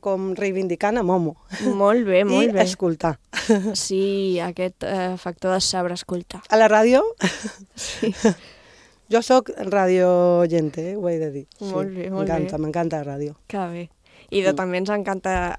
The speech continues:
Speaker 2: escoltar-te avui amb aquestes recomanacions i tant reivindiquem en Momo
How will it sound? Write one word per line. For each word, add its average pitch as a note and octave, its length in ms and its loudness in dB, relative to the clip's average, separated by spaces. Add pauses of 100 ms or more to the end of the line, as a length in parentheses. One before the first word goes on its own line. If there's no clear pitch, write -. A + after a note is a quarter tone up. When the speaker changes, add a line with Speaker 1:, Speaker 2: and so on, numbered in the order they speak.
Speaker 2:
escoltar-te F#3 720 -4
avui G3 360 0
amb F#3 160 0
aquestes G3+ 360 -4
recomanacions G#3 800 -4
i G#3+ 80 -2
tant F#3 240 -6
reivindiquem F#3+ 640 -2
en A3+ 200 0
Momo G#3+ 460 0